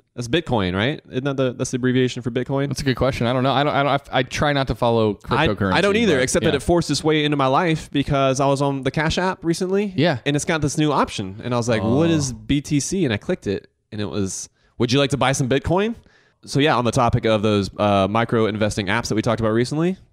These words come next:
Speaker 1: Cash App, man, they're kinda jumping in on that craze. And you click over to it,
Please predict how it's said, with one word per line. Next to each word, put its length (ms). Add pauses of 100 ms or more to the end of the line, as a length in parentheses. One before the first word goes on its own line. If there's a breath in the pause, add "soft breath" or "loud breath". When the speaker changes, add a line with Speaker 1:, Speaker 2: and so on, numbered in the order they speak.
Speaker 1:
Cash 260
App, 200
man, 180
they're 220
kinda 240
jumping 280
in 200
on 80
that 160
craze. 480
And 520 (600 soft breath)
you 100
click 220
over 180
to 180
it, 220